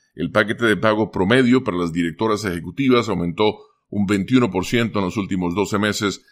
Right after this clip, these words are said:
a diecisiete millones seiscientos mil dólares.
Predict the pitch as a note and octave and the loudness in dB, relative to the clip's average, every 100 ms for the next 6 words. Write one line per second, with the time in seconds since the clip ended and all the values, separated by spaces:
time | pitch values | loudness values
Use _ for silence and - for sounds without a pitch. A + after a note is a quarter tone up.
0 | _ - F#2+ E2+ G2+ - F2 B2+ C3 G#2+ | _ -4 -4 -2 -6 -6 -4 2 2 2
1 | F#2 F#2 G2 G2 - - - F#2+ F#2 G#2 | 0 0 0 -2 -6 -10 -2 -2 -2 -4
2 | F#2 G2 G2+ G#2 C3 G#2+ A1+ A#1 | -4 -4 -4 0 2 2 0 -8